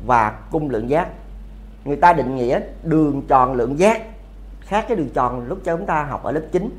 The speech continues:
đó là có hướng. Hướng đó quy định như thế nào? Đường tròn định hướng là một đường tròn mà trên đó chúng ta chọn một chiều chuyển động là chiều dương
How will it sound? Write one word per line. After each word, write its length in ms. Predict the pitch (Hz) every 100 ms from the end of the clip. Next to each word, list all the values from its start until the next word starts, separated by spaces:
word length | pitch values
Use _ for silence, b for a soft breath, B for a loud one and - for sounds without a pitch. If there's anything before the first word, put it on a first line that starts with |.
| -
đó 120 | - 160
là 320 | 107 92 - - -
có 100 | 139
hướng. 280 | 151 165 220 - - b b b b b b
Hướng 180 | 185 240
đó 80 | 240 190
quy 80 | 165
định 180 | 120
như 100 | 147
thế 60 | 185
nào? 280 | 180 127 104 - -
Đường 260 | 147 143 143
tròn 160 | 143
định 160 | 127 127
hướng 220 | 165 202 285 -
là 160 | 135
một 300 | 120 120 -
đường 300 | 143 127 127 127
tròn 320 | 127 120 - - -
mà 80 | 113
trên 220 | 110 147
đó 180 | 147 160
chúng 200 | 185 190
ta 320 | 170 143 147 - - -
chọn 240 | 110 117
một 160 | 117 -
chiều 120 | 107 107
chuyển 160 | - 135
động 260 | 82 90 - - - - - -
là 120 | 107
chiều 200 | 107 110
dương 320 | 127 170